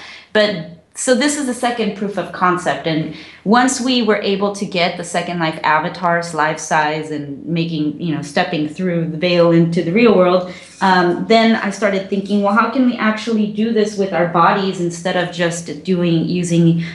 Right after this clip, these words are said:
mouse and keyboards? Because there's definitely a, a learning curve when it comes to that for the layperson.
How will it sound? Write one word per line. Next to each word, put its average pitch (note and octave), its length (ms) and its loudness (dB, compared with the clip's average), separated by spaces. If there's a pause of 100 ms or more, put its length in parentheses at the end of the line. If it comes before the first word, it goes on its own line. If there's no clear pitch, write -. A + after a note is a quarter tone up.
(120)
mouse F#3 420 6
and E3 160 -4
keyboards? F3 640 -2
Because F3 280 -6
there's F3 200 0
definitely F#3+ 600 4
a, D3+ 260 0
a E3+ 100 2
learning G3 380 6
curve E3+ 200 0
when E3 140 2
it D#3 100 -4
comes E3 360 -2
to F3+ 100 -2
that D3 300 -4
for D3 240 0
the D3+ 100 2
layperson. E3 800 2